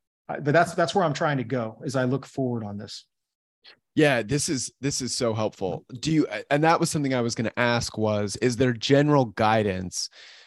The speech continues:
Speaker 2: I know it probably differs business to business or industry to industry, but if, if listeners, eh, you know, are tuning into this and saying like, "Okay, we wanna try this at our companies,"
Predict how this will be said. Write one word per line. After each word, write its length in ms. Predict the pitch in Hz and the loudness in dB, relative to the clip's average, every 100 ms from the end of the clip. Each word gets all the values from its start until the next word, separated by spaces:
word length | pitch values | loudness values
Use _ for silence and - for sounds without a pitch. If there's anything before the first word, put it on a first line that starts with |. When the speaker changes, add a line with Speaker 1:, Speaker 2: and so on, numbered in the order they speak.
| _ | _
Speaker 2:
I 120 | 120 | 2
know 340 | 131 127 123 113 | 4 4 4 4
it 160 | 113 | 2
probably 400 | - 127 107 113 107 - | 2 2 4 2 -2 0
differs 420 | 120 - 110 104 | 0 2 -2 -2
business 400 | - 117 110 104 | -2 -2 -2 -4
to 100 | - | -2
business 380 | 104 98 107 98 | 0 0 0 0
or 40 | 95 | 0
industry 360 | 104 101 107 | 0 -2 -2
to 100 | 95 | -2
industry, 400 | 104 107 - 104 | 0 -2 -2 -4
but 220 | 90 101 - - _ _ - | -2 -4 -4 -18 _ _ 0
if, 240 | 139 - - | 0 0 0
if 160 | 156 | 0
listeners, 720 | 135 180 185 156 139 127 - - 123 | 4 4 4 2 2 0 -4 -4 -4
eh, 100 | 113 110 | -4 -2
you 100 | 135 | 2
know, 160 | 127 | 6
are 100 | 117 | 6
tuning 360 | 113 - 127 123 | 4 0 2 2
into 140 | 120 | 4
this 180 | 117 107 | 2 0
and 100 | 113 | -4
saying 300 | - 117 110 | 0 0 2
like, 240 | 107 104 - | 0 0 0
"Okay, 180 | 135 | 2
we 100 | 117 | 2
wanna 220 | 120 123 110 | 2 2 2
try 300 | 143 131 120 | 4 4 4
this 180 | 107 | 2
at 60 | 113 | 2
our 60 | 104 | 2
companies," 560 | 127 117 107 104 - | 0 0 0 0 -2